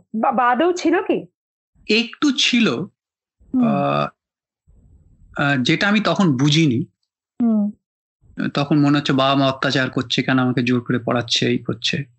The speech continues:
Speaker 1: <laughs>
Speaker 2: কিন্তু এখন বুঝি কেন। আহ, এখন মনে হয়, ইস, তখন ওদের কথাটা শুনতে পারতাম।
Speaker 1: <laughs>
Speaker 2: কারণ, হ্যাঁ, আহ, কারণ ওরা তো খেটে বড় হয়েছে।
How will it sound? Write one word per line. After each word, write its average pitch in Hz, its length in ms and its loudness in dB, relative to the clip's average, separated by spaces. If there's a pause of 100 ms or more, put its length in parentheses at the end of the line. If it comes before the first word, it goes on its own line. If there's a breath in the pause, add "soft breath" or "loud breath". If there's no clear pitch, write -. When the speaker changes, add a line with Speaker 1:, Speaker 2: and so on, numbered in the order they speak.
(120)
Speaker 1:
<laughs> - 680 -4
Speaker 2:
কিন্তু 175 200 2
এখন 180 400 2
বুঝি 180 280 4
কেন। 135 220 0
আহ, - 1900 -4
এখন 175 220 2
মনে 175 240 4
হয়, 180 100 0
ইস, - 320 0
তখন 156 240 0
ওদের 151 140 0
কথাটা 151 340 -2
শুনতে 139 280 0
পারতাম। 117 420 -6 (500)
Speaker 1:
<laughs> - 720 -6
Speaker 2:
কারণ, 151 480 2 (500)
হ্যাঁ, 190 400 0 (680)
আহ, 160 560 0
কারণ 214 560 2 (800)
ওরা 180 240 2
তো 214 300 -2
খেটে 185 300 0
বড় 196 260 2
হয়েছে। 190 540 0